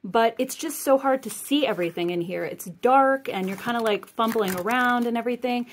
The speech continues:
In here, you can just see everything. It's just all out there. So I think this is a genius idea. When I'm at a hotel, I can just leave it on the sink like this and see everything that I have. So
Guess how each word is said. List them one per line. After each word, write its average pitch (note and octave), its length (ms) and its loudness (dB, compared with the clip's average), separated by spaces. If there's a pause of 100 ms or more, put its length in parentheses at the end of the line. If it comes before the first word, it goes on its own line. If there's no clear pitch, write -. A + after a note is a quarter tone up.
(320)
In B3 160 2
here, A#3+ 680 -2
you G#3 160 -6
can A3 180 -4
just G#3+ 280 -4
see - 320 -6
everything. D#3 460 -6
It's - 160 -16
just F#3 320 -8
all F#3+ 240 0
out D3+ 240 -6
there. - 300 -12
So - 140 -10
I G3 120 -2
think C#4 180 2
this A#3+ 120 -2
is F#3+ 100 -6
a G3 60 -2
genius G3 460 -6
idea. F3+ 440 -4
When F#3 140 -4
I'm F3 100 -6
at F#3+ 160 -6
a F#3 40 -4
hotel, G3+ 520 0
I F3+ 80 -4
can F#3 160 -4
just F#3 320 -8
leave G3 300 -6
it G3+ 60 -2
on F3+ 180 -4
the F3+ 80 -6
sink G3 280 -8
like E3+ 240 -6
this G3+ 320 -4 (300)
and G3 180 -4
see G3 220 -4
everything F3+ 360 -6
that E3+ 120 -6
I E3+ 80 -4
have. E3+ 340 -10
So G#3 320 0